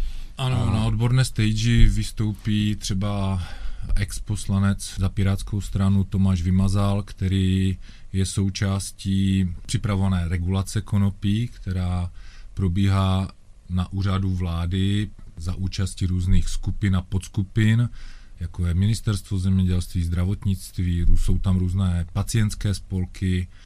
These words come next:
Speaker 1: a podobně. Takže vlastně tyto informace se na Konopexu všichni dozvíte, eh, od těch nejpovolanějších, jako jsem zmínil, Tomáš Vymazal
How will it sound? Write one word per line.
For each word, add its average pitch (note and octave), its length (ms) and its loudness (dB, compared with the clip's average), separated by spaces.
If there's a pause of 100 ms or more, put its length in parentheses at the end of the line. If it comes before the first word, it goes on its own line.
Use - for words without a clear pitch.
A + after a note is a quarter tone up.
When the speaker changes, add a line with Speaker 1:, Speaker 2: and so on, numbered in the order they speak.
Speaker 1:
a F2+ 100 -8
podobně. A2+ 720 0 (540)
Takže G#2 300 0
vlastně A2 640 0
tyto A#2 480 2
informace G#2+ 1000 0
se G2 500 -2
na F#2+ 140 2
Konopexu G#2 600 -4
všichni - 340 -4
dozvíte, F#2+ 840 0
eh, - 100 -10 (280)
od G2 200 -4
těch G#2 300 0
nejpovolanějších, G2+ 1160 2
jako F#2 240 -2
jsem F2 220 -2
zmínil, F2 300 0
Tomáš F#2+ 380 0
Vymazal F#2+ 680 2